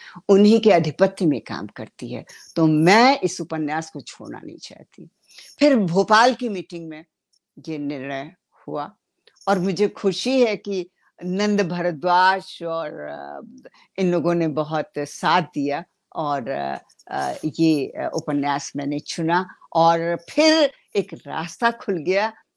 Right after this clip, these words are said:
इस बहाने कि मृदुला गर्ग का जो है, अ, उसके हिस्से की धूप, अ, म-, पर, अ, काम हुआ। इसी तरह से, अ, उस दशक की उन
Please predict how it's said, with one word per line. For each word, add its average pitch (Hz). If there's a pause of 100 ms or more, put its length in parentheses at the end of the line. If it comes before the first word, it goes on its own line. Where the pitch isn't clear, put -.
इस -
बहाने 180 (280)
कि 190
मृदुला 180
गर्ग 165 (100)
का 170
जो 151
है, 151 (280)
अ, 135
उसके 185
हिस्से 151
की 156
धूप, 151 (440)
अ, 139 (480)
म-, 131
पर, 156
अ, 147
काम 185
हुआ। 156 (280)
इसी 208
तरह 190
से, 190 (180)
अ, -
उस 233
दशक 220
की 208 (320)
उन 349